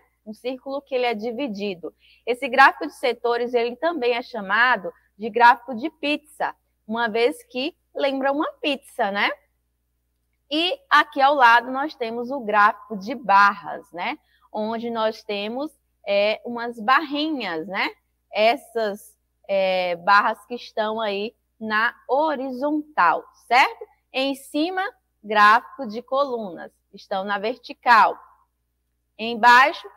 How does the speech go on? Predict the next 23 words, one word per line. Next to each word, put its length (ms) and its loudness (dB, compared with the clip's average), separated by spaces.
gráfico 440 -2
de 140 -10
barras, 500 0
fica 280 -10
aqui 340 -14
na 220 0
horizontal. 880 0
Sobre 420 4
os 140 -8
gráficos, 600 0
como 280 -2
se 160 0
obtém 520 0
os 100 -8
dados 400 0
de 140 -8
um 100 -10
gráfico? 320 -6
Os 120 -6
dados 380 4
de 80 -4
um 100 -6
gráfico, 500 2